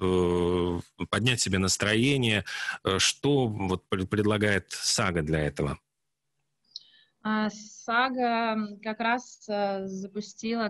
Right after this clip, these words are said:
Speaker 2: м, скажем так, рождественскую кампанию, да, э, которую мы вот, вот буквально пару дней назад, э, начали.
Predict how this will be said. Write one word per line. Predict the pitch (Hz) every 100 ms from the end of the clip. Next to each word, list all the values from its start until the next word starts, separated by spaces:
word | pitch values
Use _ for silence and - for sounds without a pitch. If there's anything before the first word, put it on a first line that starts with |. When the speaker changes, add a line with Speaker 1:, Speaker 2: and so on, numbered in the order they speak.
| 220
Speaker 2:
м, | 196
скажем | 185 208 202
так, | 185 175
рождественскую | 190 202 214 226 202 - 190
кампанию, | 185 185 190 214 294 277 196
да, | 170 175 190 208
э, | 185 175 170 165 165 165
которую | - 170 180 175
мы | 170
вот, | 165 165 -
вот | 165
буквально | 160 165 180 175
пару | 175 180 170
дней | 175 170
назад, | 165 175 185 170 -
э, | 175 165 165 165
начали. | 190 226 - 220 190 180